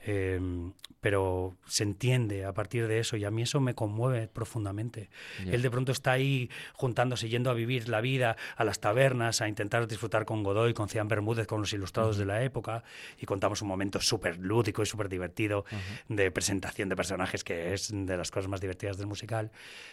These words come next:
Speaker 1: Pero claro, es que él estaba escapando un poco del dolor del hogar.
Speaker 2: Ya. Sí, quería refugiarse en otros ambientes, ¿no? Para
Speaker 1: Mm.
Speaker 2: alejarse también de, de lo que había sufrido. Es de,
Speaker 1: Pues
Speaker 2: desde
Speaker 1: esto
Speaker 2: luego
Speaker 1: me hace,
Speaker 2: desolador.
Speaker 1: me hace entender,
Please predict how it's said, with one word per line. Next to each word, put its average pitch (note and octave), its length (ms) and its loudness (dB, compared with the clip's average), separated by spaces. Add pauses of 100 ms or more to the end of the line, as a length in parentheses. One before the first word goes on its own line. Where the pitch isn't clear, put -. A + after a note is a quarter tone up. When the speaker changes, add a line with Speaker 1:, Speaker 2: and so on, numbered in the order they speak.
(120)
Speaker 1:
Pero A2 140 -2
claro, C3+ 300 2
es A2 100 -2
que C3+ 100 0
él C3 100 2
estaba B2+ 480 0 (600)
escapando A2+ 680 2
un F#2 140 -6
poco F#2 400 2
del F#2 380 -2
dolor G2 360 2 (640)
del G2 280 -4
hogar. G2 360 2
Speaker 2:
Ya. D2+ 240 -6 (800)
Sí, E2+ 240 0
quería F2 340 6
refugiarse F#2+ 760 6
en F2+ 160 4
otros F2 580 0
ambientes, F#2+ 560 4
¿no? G2+ 140 6
Para E2 300 6
Speaker 1:
Mm. E2+ 140 -2 (300)
Speaker 2:
alejarse G2+ 600 8
también G2 340 10
de, G2 160 10
de F#2 100 8
lo F2+ 80 6
que E2+ 80 2
había F2+ 180 6
sufrido. F#2+ 400 4
Es D#2+ 220 -4
de, E2 160 -4
Speaker 1:
Pues F2 160 2
Speaker 2:
desde F2+ 60 6
Speaker 1:
esto F2 100 8
Speaker 2:
luego - 120 12
Speaker 1:
me - 80 10
hace, - 80 10
Speaker 2:
desolador. G2+ 380 10
Speaker 1:
me A#2+ 120 4
hace B2+ 180 2
entender, C3 600 0